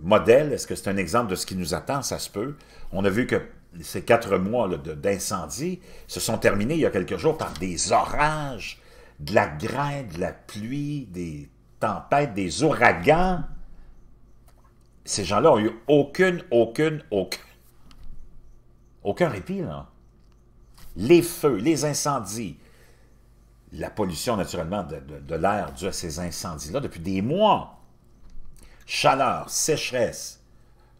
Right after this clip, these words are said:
Et là, soudainement, c'est des tempêtes, de la grêle, des balles de golf qui leur tombent sur la tête, des voitures complètement démolies,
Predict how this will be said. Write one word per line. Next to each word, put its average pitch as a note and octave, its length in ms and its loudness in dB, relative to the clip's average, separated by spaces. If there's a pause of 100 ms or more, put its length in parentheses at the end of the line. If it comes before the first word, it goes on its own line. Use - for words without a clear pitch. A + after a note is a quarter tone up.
(260)
Et A2 120 -2
là, D3+ 120 8
soudainement, A#2 720 0 (1700)
c'est - 180 -6
des F3 240 -2
tempêtes, C#3+ 640 6
de F2 60 -4
la A2+ 120 12
grêle, B2 420 12
des F#2+ 200 2
balles B2+ 360 8
de G2+ 80 6
golf A#2 300 6
qui - 80 -6
leur G2 160 6
tombent B2 160 6
sur G2+ 140 4
la F2 120 4
tête, A2+ 240 4
des F2 120 2
voitures F#2 380 2
complètement G#2 400 0
démolies, E2 560 -2